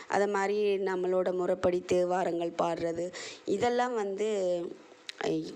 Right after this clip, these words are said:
என்னோட ப-, நானே படிக்கும்போது இல்ல. எங்களோட இலங்கையிலன்ட்டா ஸ்கூல்ல எல்லாம் சொல்லி கொடுக்குறாங்க தேவாரங்கள். அதனால இலங்கையில இருந்து வர்ற சின்ன குழந்தைங்க கூட தேவாரம் எல்லாம் நல்லா பாடுறாங்க.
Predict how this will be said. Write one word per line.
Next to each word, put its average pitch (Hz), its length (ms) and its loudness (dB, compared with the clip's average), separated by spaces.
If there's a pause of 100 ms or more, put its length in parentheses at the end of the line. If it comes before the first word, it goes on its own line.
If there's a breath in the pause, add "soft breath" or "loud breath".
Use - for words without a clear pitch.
(140)
என்னோட 214 680 2
ப-, 196 140 4
நானே 196 460 0
படிக்கும்போது 196 640 4
இல்ல. 180 400 0 (540 loud breath)
எங்களோட 196 480 2 (300)
இலங்கையிலன்ட்டா 202 1080 4
ஸ்கூல்ல 185 320 2
எல்லாம் 180 260 4
சொல்லி 175 200 0
கொடுக்குறாங்க 165 440 -2
தேவாரங்கள். 165 580 2
அதனால 170 440 -2 (340 loud breath)
இலங்கையில 240 420 2
இருந்து 220 200 -2
வர்ற 196 220 0
சின்ன 208 340 0
குழந்தைங்க 180 440 0
கூட 180 240 -2
தேவாரம் 165 480 0
எல்லாம் 165 240 -2
நல்லா 165 300 -2
பாடுறாங்க. 165 420 0